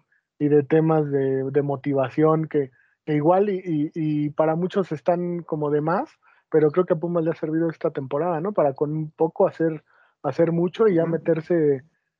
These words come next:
Speaker 1: en el tercer lugar de la tabla, aunque todavía no aseguran evitar el repechaje, pero honestamente, eh, creo que el, el calendario les,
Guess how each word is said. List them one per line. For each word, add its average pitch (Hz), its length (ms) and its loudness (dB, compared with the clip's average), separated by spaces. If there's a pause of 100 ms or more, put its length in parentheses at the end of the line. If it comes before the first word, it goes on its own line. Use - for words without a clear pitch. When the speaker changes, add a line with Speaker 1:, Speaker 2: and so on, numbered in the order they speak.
(140)
Speaker 1:
en 143 140 -2
el 139 120 -2
tercer 156 280 2
lugar 156 320 4
de 156 80 2
la 131 140 0
tabla, 143 640 0
aunque 160 240 -4
todavía 240 360 2
no 240 100 0
aseguran 185 800 -2
evitar 156 400 2
el 190 100 4
repechaje, 180 680 -4 (480)
pero 147 300 4
honestamente, 165 960 -2 (320)
eh, 139 380 -2
creo 175 160 2
que 170 100 2
el, 151 180 2
el 143 280 -6
calendario 151 580 2
les, 131 340 -4